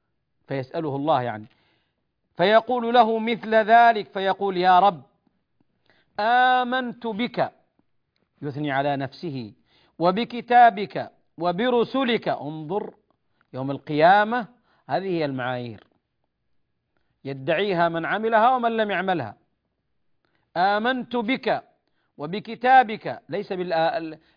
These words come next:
بالمشي على سير الآباء والأجداد ولو كانوا على ضلال،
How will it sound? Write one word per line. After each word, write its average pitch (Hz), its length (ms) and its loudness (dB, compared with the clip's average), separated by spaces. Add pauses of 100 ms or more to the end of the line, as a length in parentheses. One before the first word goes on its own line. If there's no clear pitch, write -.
بالمشي 165 460 -4
على 160 220 0
سير 160 280 -6
الآباء 151 500 0
والأجداد 151 540 -2
ولو 143 180 -4
كانوا 139 300 -6
على 131 160 -4
ضلال، 147 720 4